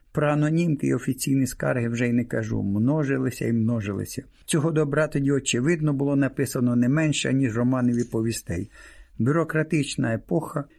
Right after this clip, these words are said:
не полишала в суспільстві жодного острівця, не враженого її особливостями. Це була епоха паперовий монстр.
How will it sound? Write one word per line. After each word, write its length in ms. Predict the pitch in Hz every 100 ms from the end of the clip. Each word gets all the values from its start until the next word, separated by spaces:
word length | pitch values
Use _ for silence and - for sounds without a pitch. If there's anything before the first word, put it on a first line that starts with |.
| -
не 160 | 117 147
полишала 640 | 156 151 151 - 143 131
в 80 | 120
суспільстві 640 | - 127 - 127 117 120
жодного 460 | 107 143 175 143 143
острівця, 640 | 139 - 147 135 - 110
не 160 | 107 110
враженого 760 | 110 139 131 131 123 110 123 -
її 220 | 127 110
особливостями. 1040 | 120 120 117 113 117 110 107 - - 98 98 - _ _
Це 260 | - 180 185
була 400 | 139 151 165 -
епоха 640 | 135 - 180 196 - 104 -
паперовий 680 | - 135 143 135 151 156 139
монстр. 720 | 127 127 117 95 - - -